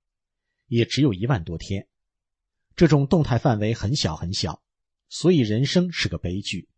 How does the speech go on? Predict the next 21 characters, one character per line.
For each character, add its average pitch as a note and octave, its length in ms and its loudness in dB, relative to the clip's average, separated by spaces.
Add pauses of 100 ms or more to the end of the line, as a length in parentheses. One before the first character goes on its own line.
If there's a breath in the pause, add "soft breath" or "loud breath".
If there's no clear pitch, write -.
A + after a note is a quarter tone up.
(1400)
因 B2 200 2
为 A2+ 140 2
这 A2+ 140 2
一 G2+ 140 -2
万 A2 200 0
多 F2 160 -8
天、 - 300 -8 (120)
两 F2+ 240 -6
万 A2 180 2
多 E2 120 -10
天、 A2 380 -6
三 E3+ 360 -2
万 A2 180 -4
多 E2+ 140 -10
天， - 280 -8 (240)
很 G#2 220 -4
快 D#3+ 180 0
就 A#2 120 -4
将 C#3 180 -2
过 B2+ 260 -2
去。 - 260 -12